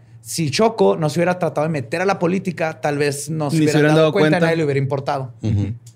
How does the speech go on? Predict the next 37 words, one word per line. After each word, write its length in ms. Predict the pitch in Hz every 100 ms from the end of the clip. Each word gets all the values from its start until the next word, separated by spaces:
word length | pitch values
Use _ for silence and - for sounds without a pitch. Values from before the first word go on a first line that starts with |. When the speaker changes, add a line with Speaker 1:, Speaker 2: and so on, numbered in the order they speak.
| - - - - - -
Speaker 1:
La 120 | 180
idea 320 | 196 233 269
de 120 | 226 196
que 80 |
la 80 | 170
sociedad 340 | 139 147 151 170
lo 80 |
rechazaba 640 | 196 190 180 208 175 160 -
convirtió 460 | 165 151 139 160
a 60 | 165
Shoko 440 | - 175 175 160 156
en 100 | 143
un 120 | 156
monstruo 440 | 143 156 139 160
obsesionado 500 | 160 143 135 131 139
con 140 | 139 139
la 80 | 127
destrucción 640 | 123 - 110 - 139 139
y 100 | 143
el 100 | 131
Harumagedón. 760 | 117 123 135 127 117 120 92 - - - - - - - - - - -
Como 220 | - 165 160
niño 400 | 233 254 208 196
que 80 |
se 140 | 170 135
lleva 220 | 147 175
su 120 | 180
balón 400 | 160 135 165 151
porque 200 | 123 117
está 180 | - 131
perdiendo 320 | - 147 151
en 60 | 160
el 80 | 156
partido 400 | 123 117 151 160
del 140 | 147
fut, 360 | 135 196 190 - - _ _ - -
Shoko 540 | - 220 208 185 180